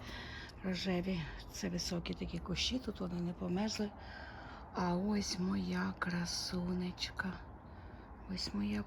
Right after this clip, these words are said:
плетюча троянда. Я, правда, її так показую збоку, де вона така сама пишна. Ось такі вони. Зараз на дощ збирається, думаю, що обсиплеться, візьме.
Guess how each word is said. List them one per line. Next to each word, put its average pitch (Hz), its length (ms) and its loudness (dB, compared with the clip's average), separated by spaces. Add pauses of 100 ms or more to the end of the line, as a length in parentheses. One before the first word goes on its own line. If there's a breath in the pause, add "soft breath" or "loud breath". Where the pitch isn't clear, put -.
плетюча 190 540 0
троянда. 196 800 0 (480 loud breath)
Я, 190 80 2
правда, 185 320 4
її 190 160 8
так 185 240 0
показую 180 580 4
збоку, 180 520 4 (120)
де 180 280 6 (800 loud breath)
вона 180 240 6
така 175 280 2
сама 165 400 2 (120)
пишна. 202 520 2 (960)
Ось 175 200 0
такі 190 400 -2
вони. 190 380 2
Зараз 180 440 2 (140)
на 180 160 4
дощ 185 200 4
збирається, 151 600 0
думаю, - 440 -2
що 82 100 -2
обсиплеться, 101 720 0 (120)
візьме. 170 380 2